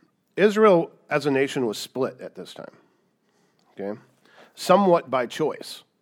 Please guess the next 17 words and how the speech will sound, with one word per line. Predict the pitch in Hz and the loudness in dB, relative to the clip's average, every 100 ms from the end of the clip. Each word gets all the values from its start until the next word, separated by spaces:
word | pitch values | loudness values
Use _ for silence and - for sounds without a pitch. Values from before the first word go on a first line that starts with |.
| _ - | _ -18
to | 98 | -12
be | 107 | -10
honest, | 92 57 - - _ _ _ _ _ _ - | -10 -14 -20 -20 _ _ _ _ _ _ -10
right? | 101 117 | -6 -4
After | 127 127 | -4 -4
seventy | - 165 170 | 2 2 2
years | 156 147 | 0 -2
of | - | -4
captivity, | 147 - 214 202 208 185 - _ - | -4 2 2 2 -4 -6 -14 _ -6
many | 120 139 139 | 0 4 4
of | 131 120 110 | 4 0 -4
the, | 120 117 113 110 107 104 101 | -2 -2 -2 -4 -4 -4 -4
uh, | 98 82 107 | -6 -8 -10
the | 110 | -8
Jews | 120 127 | -6 -4
had | 123 | -6
returned | 104 110 151 143 147 | -6 -4 0 2 0